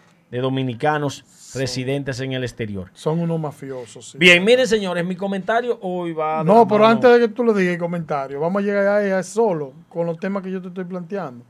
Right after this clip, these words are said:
Speaker 1: ¿Con qué?
Speaker 2: Mientras ustedes tuvieron su barrilito, hicieron lo que le dio su maldita gana con ese dinero. Ahora ustedes están criticando.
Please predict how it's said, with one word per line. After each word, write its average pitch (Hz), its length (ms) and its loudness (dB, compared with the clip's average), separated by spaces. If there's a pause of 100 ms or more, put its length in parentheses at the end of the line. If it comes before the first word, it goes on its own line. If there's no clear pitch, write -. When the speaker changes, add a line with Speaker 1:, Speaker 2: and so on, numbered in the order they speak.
(220)
Speaker 1:
¿Con 131 140 -14
qué? 104 200 -14 (140)
Speaker 2:
Mientras 180 260 0
ustedes 208 220 2
tuvieron 262 340 4
su 226 120 -4
barrilito, 175 720 0 (500)
hicieron 190 600 4
lo 180 180 4
que 170 80 -2
le 160 100 2
dio 190 160 4
su 180 160 -4
maldita 165 480 2
gana 170 300 2
con 160 120 -2
ese 165 120 -4
dinero. 165 180 2
Ahora 202 180 8
ustedes 214 200 4
están 196 200 2
criticando. 175 680 2